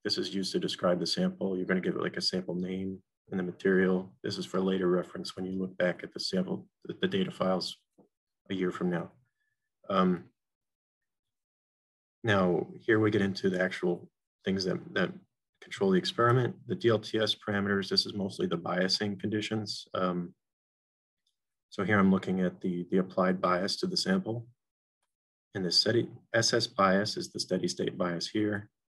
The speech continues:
The pulse height is the pulse height. Uh, full period is from, you could say, the beginning of one pulse to the beginning of the, the other. Trans-, the T R N S length, transient length, is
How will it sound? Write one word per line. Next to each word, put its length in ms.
The 60
pulse 320
height 320
is 380
the 80
pulse 240
height. 240
Uh, 280
full 140
period 640
is 420
from, 500
you 100
could 140
say, 240
the 80
beginning 360
of 100
one 200
pulse 260
to 100
the 100
beginning 240
of 120
the, 260
the 60
other. 340
Trans-, 420
the 120
T 260
R 120
N 120
S 220
length, 300
transient 400
length, 340
is 220